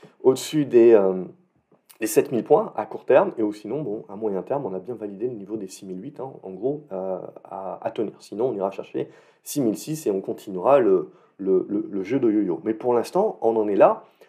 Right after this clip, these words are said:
Donc pour moi, pour un moyen long termiste, si vous voulez, il n'y a pas de signal. On est sur du court terme. Euh,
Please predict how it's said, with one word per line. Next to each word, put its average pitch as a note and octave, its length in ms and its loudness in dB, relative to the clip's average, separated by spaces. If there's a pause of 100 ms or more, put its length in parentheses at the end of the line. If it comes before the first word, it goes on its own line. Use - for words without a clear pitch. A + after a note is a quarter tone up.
(200)
Donc A2 220 -2
pour G#2+ 160 0
moi, F3 360 4 (1000)
pour A2+ 200 0
un A#2 60 2
moyen C#3+ 460 6
long B2+ 180 2
termiste, B2 540 0
si - 160 -12
vous A2 100 0
voulez, E3 300 4
il - 80 -18
n'y - 40 -16
a - 40 -18
pas - 100 2
de E3+ 60 4
signal. E3+ 400 -2 (100)
On G#2+ 160 -4
est E3 180 0
sur - 220 -20
du G2+ 80 -18
court F#2+ 220 -6
terme. D3+ 340 4 (480)
Euh, F#2 400 -2